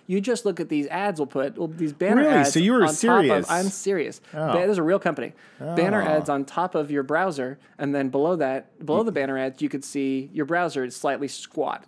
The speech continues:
Speaker 1: more,
Speaker 2: Yeah,
Speaker 1: more
Speaker 2: yeah,
Speaker 1: squat than,
Speaker 2: yeah,
Speaker 1: than it was
Speaker 2: yeah.
Speaker 1: on, on your normal Netscape Navigator.
Speaker 2: Oh, I did not know. I
Speaker 1: Or
Speaker 2: never
Speaker 1: Internet
Speaker 2: had Net
Speaker 1: Explorer.
Speaker 2: Zero, but sounds like a, like a kind of good exchange, but I think I'd get annoyed by that.
Speaker 1: I tried it
Speaker 2: Yeah.
Speaker 1: because I was curious, even though we had dial-up at the house,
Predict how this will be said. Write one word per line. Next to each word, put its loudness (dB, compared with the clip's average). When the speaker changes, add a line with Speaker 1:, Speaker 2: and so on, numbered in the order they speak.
Speaker 1:
more, -6
Speaker 2:
Yeah, -2
Speaker 1:
more -2
Speaker 2:
yeah, -2
Speaker 1:
squat 0
than, -2
Speaker 2:
yeah, 0
Speaker 1:
than -2
it -2
was -2
Speaker 2:
yeah. -6
Speaker 1:
on, -8
on -10
your -6
normal -4
Netscape -6
Navigator. -4
Speaker 2:
Oh, 2
I 0
did -2
not -2
know. 0
I 2
Speaker 1:
Or 0
Speaker 2:
never 2
Speaker 1:
Internet 2
Speaker 2:
had -4
Net 2
Speaker 1:
Explorer. 0
Speaker 2:
Zero, 2
but -6
sounds -6
like -2
a, 0
like 0
a 0
kind -4
of -4
good 0
exchange, -6
but -2
I 0
think -6
I'd -4
get -2
annoyed -6
by 0
that. 2
Speaker 1:
I 0
tried -2
it -6
Speaker 2:
Yeah. -2
Speaker 1:
because -2
I 2
was -2
curious, -2
even 0
though 0
we 0
had -4
dial-up 0
at -8
the -12
house, -8